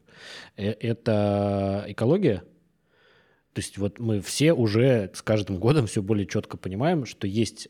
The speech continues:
глобальные экономические проблемы, вопросы, э, господи, экологические проблемы, вопросы экологической безопасности, которые никто не может решить. Мы все поставили уже как бы кучу диагнозов,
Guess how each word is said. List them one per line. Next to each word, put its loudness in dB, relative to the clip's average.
глобальные 0
экономические -4
проблемы, 0
вопросы, -2
э, -6
господи, -6
экологические 0
проблемы, 2
вопросы -4
экологической -2
безопасности, 0
которые 2
никто 4
не 6
может 2
решить. -2
Мы 2
все 2
поставили 2
уже 2
как -4
бы -8
кучу 0
диагнозов, 0